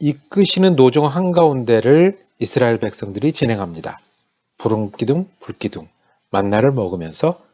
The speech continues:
그렇게 진행하는데 전쟁을 만났습니다.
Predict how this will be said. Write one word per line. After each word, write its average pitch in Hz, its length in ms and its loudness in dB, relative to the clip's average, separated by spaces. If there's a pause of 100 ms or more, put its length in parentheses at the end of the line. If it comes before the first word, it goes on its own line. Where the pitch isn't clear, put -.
그렇게 110 360 -4
진행하는데 104 960 -2 (1400)
전쟁을 117 840 0 (200)
만났습니다. - 800 -8